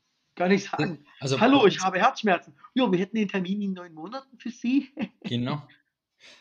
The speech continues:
Speaker 2: Bei uns, bei uns geht es, ähm, eh alles in Richtung Zweiklassengesellschaft. Das ist bei euch wahrscheinlich genau gleich, oder? Wenn da, äh, eine, eine Privatversicherung noch zusätzlich leisten kannst, dann bist du relativ schnell dran, ne? Du kommst
Speaker 1: Ja,
Speaker 2: halt
Speaker 1: klar.
Speaker 2: dann gleich
Speaker 1: Schon immer.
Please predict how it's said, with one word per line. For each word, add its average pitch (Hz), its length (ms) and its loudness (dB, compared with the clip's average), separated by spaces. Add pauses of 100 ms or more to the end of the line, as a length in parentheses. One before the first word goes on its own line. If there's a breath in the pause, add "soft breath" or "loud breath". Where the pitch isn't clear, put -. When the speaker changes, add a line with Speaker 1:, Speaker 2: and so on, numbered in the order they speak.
(140)
Speaker 2:
Bei 135 80 0
uns, 170 280 -4
bei 143 80 -6
uns 180 300 -4
geht 175 240 -6
es, 156 400 -6
ähm, 135 580 -8 (760)
eh 135 160 -6
alles 143 280 -6
in 147 80 -4
Richtung 139 320 -8
Zweiklassengesellschaft. 123 880 -8
Das 107 120 -10
ist 117 60 -14
bei 113 100 -6
euch 127 200 -6
wahrscheinlich 120 300 -8
genau 123 220 -8
gleich, 123 300 -6
oder? 131 280 -8 (420 loud breath)
Wenn 120 160 -4
da, 117 380 -2
äh, - 40 -2
eine, 117 280 -6
eine 120 180 -6
Privatversicherung 135 960 -8
noch 127 80 -6
zusätzlich 135 460 -10
leisten 127 360 -8
kannst, 175 400 -8
dann 180 300 -6
bist - 240 -10
du 233 60 -12
relativ 202 440 -8
schnell 233 300 -6
dran, - 320 -14
ne? - 160 -12
Du 170 80 -20
kommst 202 320 -14
Speaker 1:
Ja, 160 60 -4
Speaker 2:
halt 240 100 0
Speaker 1:
klar. 247 180 -4
Speaker 2:
dann 226 100 -12
gleich 117 240 -8
Speaker 1:
Schon - 180 -16
immer. 160 280 -10